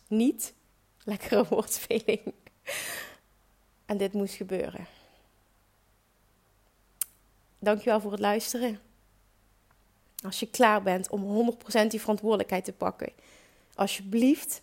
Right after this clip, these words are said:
meld je aan. En dit is geen smeekbede, <laughs> maar meer vanuit: weet hoe ongelooflijk je leven gaat transformeren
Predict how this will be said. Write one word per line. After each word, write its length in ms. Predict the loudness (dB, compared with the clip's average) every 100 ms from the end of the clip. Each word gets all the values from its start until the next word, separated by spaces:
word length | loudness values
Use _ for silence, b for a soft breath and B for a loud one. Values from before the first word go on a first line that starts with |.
| _
meld 340 | -2 0 0
je 100 | -2
aan. 380 | -2 -2 -2 -6 -6
En 100 | -4
dit 100 | -4
is 180 | -4 -2
geen 280 | 0 0 0
smeekbede, 1000 | -4 2 4 4 4 6 6 6 2 -4 B B
<laughs> 280 | B -4 2
maar 160 | 4
meer 280 | 6 6 4
vanuit: 640 | 2 2 2 4 2 -2 B B B
weet 440 | 2 4 4 2 -6
hoe 220 | 0 0 0
ongelooflijk 840 | 2 4 4 4 4 2 2 -2 0
je 140 | 2
leven 320 | 4 4 2
gaat 180 | -2 -2
transformeren 800 | 0 0 0 -4 -2 -2 -4 -10